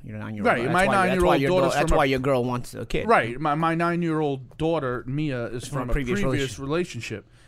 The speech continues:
Speaker 2: And she wasn't planned. You know, I was twenty-four, and, you know, things happen, and I, God blessed me with a beautiful girl, and, <clears throat> you know, you live and you learn. I, I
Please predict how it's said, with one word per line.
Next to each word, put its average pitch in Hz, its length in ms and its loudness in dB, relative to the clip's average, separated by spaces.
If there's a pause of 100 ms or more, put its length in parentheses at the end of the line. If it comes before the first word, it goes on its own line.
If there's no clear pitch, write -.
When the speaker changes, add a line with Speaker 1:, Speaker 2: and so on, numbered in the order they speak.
(240)
Speaker 2:
And 156 360 -2 (140)
she - 220 2
wasn't 208 360 -2
planned. 151 720 -4
You 165 100 -6
know, 101 60 -8
I 101 80 -10
was 117 140 -10
twenty-four, 123 680 -6 (880)
and, 127 200 -6
you 135 80 -4
know, 107 140 -6
things 147 300 -6
happen, 123 420 -8
and 135 120 -8
I, 101 140 -6 (200)
God 120 280 -6
blessed 123 300 -4
me 113 80 -4
with 110 180 -4
a 107 60 -6
beautiful 113 420 -10
girl, 139 400 -4
and, 131 260 -8 (840)
<clears throat> - 0 - (360)
you 170 100 -2
know, 160 80 0
you 165 180 -2
live 156 220 -2
and 147 80 -8
you 143 80 -2
learn. 180 400 0
I, 120 120 -2 (100)
I 117 100 -4